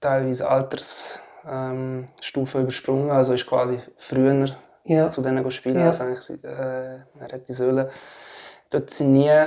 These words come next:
Speaker 1: Schutzinstinkt aufgekommen oder Ängste, wenn der Bub gegen drei, vier, also gegen fünf Jahre ältere Buben muss spielen?
Speaker 2: Doch, das, das ist schon nicht, äh, nicht so einfach gewesen. Ich habe auch das Gefühl gehabt, so die emotionale Entwicklung,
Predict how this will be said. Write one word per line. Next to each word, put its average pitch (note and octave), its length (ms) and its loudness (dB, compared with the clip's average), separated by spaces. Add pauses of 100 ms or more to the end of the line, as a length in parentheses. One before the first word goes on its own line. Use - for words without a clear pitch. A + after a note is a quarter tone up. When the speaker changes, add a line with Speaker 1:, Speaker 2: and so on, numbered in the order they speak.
(840)
Speaker 1:
Schutzinstinkt C3+ 920 -2
aufgekommen C3+ 500 -4
oder C3 200 -2
Ängste, - 680 -6 (580)
wenn C3 160 -6
der C3 80 -6
Bub B2+ 400 0
gegen C3 380 -8
drei, C3 240 2
vier, C3 260 -4
also B2 160 -2
gegen B2 100 -6
fünf C3 300 -2
Jahre B2+ 200 0
ältere B2+ 680 -6 (480)
Buben B2+ 260 -8
muss C3 160 -12
spielen? E3 220 10
Speaker 2:
Doch, - 240 -2 (180)
das, D3+ 340 -2
das E3+ 200 4
ist E3+ 160 -2
schon D#3+ 180 4
nicht, E3 220 2
äh, D#3+ 340 -4
nicht E3+ 240 2
so E3+ 100 6
einfach E3 360 0
gewesen. - 160 -4 (140)
Ich D#3+ 40 6
habe D#3 140 2
auch - 100 -12
das - 140 -20
Gefühl E3+ 220 0
gehabt, D#3 200 0 (280)
so E3+ 140 2
die E3 260 6
emotionale F#3+ 680 4
Entwicklung, D#3 640 0